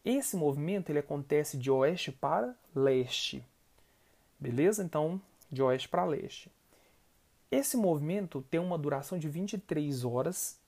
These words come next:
cinquenta e seis minutos, zero quatro segundos. Então, vinte e três horas, cinquenta e seis minutos, zero quatro segundos, a qual se redonda-, arredondou para vinte e quatro horas. Tranquilo? E os fusos horários se basearam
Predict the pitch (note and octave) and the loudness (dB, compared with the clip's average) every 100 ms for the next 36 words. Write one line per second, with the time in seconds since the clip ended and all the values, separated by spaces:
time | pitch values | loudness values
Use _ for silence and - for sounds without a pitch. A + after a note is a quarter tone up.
0 | _ _ - - D3 B2+ D#3+ F#3+ F3+ D#3+ | _ _ -10 -6 -6 -4 -4 -4 -4 -4
1 | - C#3 B2+ B2 A#2+ D#3+ - G#3+ - - | -4 -4 -4 -4 -4 -6 -8 -10 -10 -14
2 | _ - C3+ C3+ D3 D#3 - C3+ C#3 - | _ -12 -8 -4 -4 -6 -4 -4 -4 -8
3 | G3 _ _ _ _ - - A3+ F3+ E3+ | -14 _ _ _ _ -12 -2 2 2 2
4 | D3+ C#3+ B2+ - - _ _ _ - C3 | -2 -4 -8 -10 -12 _ _ _ -8 -4
5 | B2+ C#3+ C#3 B2+ C#3 C#3 C#3+ D3 - C3+ | -4 -2 -2 -2 -4 -6 -8 -8 -8 -8
6 | C#3+ C#3+ D3 - D3+ - F3 C#3+ B2 - | -6 -6 -6 -4 -8 -6 -6 -6 -6 -10
7 | _ _ _ - C#3 - C#3+ D#3 - D#3 | _ _ _ -8 -6 -2 0 0 -2 -4
8 | D3+ D#3 C#3+ C3+ C#3 B2+ C#3 C#3 C3+ C3+ | -4 -4 -2 -4 -4 -6 -4 -2 2 2
9 | D#3+ D3+ D3 C#3+ D#3+ - - - - E3+ | 2 -2 -2 -4 -8 -6 -6 -4 0 0
10 | B2 - - - _ - C3 - C3+ B2+ | 0 -8 -16 -20 _ -18 -18 -12 -10 -4
11 | F#3 A#3 B3 _ _ _ _ _ _ - | -2 -2 -2 _ _ _ _ _ _ 4
12 | F4 F#4+ - - F#3 D#3 D3 D3 G#3+ F3 | 6 6 0 -2 -2 4 4 4 4 0
13 | - - - - - B3 C#4+ C#4+ - D#3 | -2 -6 -6 -6 -2 0 -2 -6 -6 0
14 | D#3+ C#3+ C#3+ C3+ B2+ C#3 G3 C#4+ | 2 2 0 0 -2 -2 -4 -6